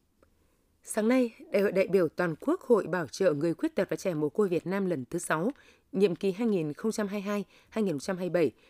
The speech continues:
chính thức khai mạc tại Hà Nội. Đây là sự kiện có ý nghĩa quan trọng đối với công tác hội ở Trung ương và bốn mươi lăm tổ chức thành viên. Tham dự đại hội có ba trăm năm mươi đại biểu chính thức được lựa chọn từ bốn mươi bảy tỉnh, thành phố, hội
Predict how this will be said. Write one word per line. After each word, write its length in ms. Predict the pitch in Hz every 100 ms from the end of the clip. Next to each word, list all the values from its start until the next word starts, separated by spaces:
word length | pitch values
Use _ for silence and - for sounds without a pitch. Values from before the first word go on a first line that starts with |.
| _
chính 180 | - 214
thức 200 | 330 370
khai 160 | 262 220
mạc 180 | 185 151
tại 120 | 151
Hà 80 | 147
Nội. 220 | 160 156 - _ _ _ _ _ -
Đây 100 | 285
là 80 | 247
sự 180 | 226
kiện 280 | 175 208 170
có 120 | -
ý 80 | 208
nghĩa 220 | 233 226
quan 220 | 269 262 233
trọng 280 | 214 156 - _
đối 140 | - 196
với 60 |
công 200 | - 226
tác 200 | 226 330
hội 240 | - 185 143
ở 180 | 175
Trung 220 | 135 196 196
ương 180 | 208 190 _ _ _ _
và 200 | 165 190
bốn 120 | 170
mươi 80 | 208
lăm 160 | 269 240
tổ 280 | - 190 156
chức 240 | - 320
thành 160 | 208 143
viên. 200 | 185 190 _ _ _ _ _
Tham 160 | - 277
dự 180 | 240 196
đại 220 | - 170
hội 280 | 160 180 143 _ _ -
có 100 | 226
ba 140 | 247
trăm 260 | - 247 226
năm 100 | 214
mươi 80 |
đại 120 | 185 156
biểu 240 | 170 127
chính 200 | - 175
thức 240 | 294 370
được 180 | 196 170
lựa 160 | 170 170
chọn 280 | - 175 - _ - _
từ 120 | - 208
bốn 160 | 190
mươi 80 | 262
bảy 180 | 240 165
tỉnh, 260 | - 175 123 _ -
thành 160 | - 165
phố, 320 | 185 180 277 _ _
hội 340 | - 220 175